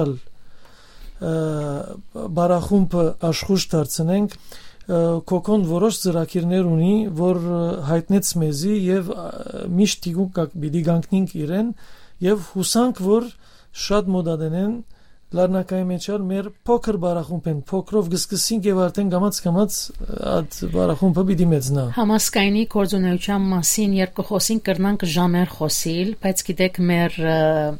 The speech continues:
Speaker 2: հայդակիրը որոշ սահմանափակում ունի, հետևաբար մեզի մնացած է շատ քիչ վայրկյաններ, երկու-երեք վայրկյաններ, պիտի ուզեի, ը, խոսքը տալ, ը, նախկին ընդհանցավարտ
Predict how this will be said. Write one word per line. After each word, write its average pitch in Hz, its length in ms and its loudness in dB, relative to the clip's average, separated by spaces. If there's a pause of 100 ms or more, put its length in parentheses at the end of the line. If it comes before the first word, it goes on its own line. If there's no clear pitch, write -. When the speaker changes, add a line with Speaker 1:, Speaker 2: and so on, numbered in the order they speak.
Speaker 2:
հայդակիրը 160 720 0
որոշ 156 340 0 (140)
սահմանափակում 165 880 0
ունի, 151 240 2 (720)
հետևաբար 233 680 2 (100)
մեզի 190 240 4
մնացած 190 480 2
է 196 80 2
շատ 269 320 2
քիչ - 200 -4 (120)
վայրկյաններ, 143 640 0
երկու-երեք 156 560 0
վայրկյաններ, 139 680 0 (540)
պիտի 226 220 2 (180)
ուզեի, 202 600 2 (260)
ը, 170 140 -4 (100)
խոսքը 185 480 0
տալ, 175 320 2
ը, 160 220 -4 (400)
նախկին 180 500 -2
ընդհանցավարտ 180 800 0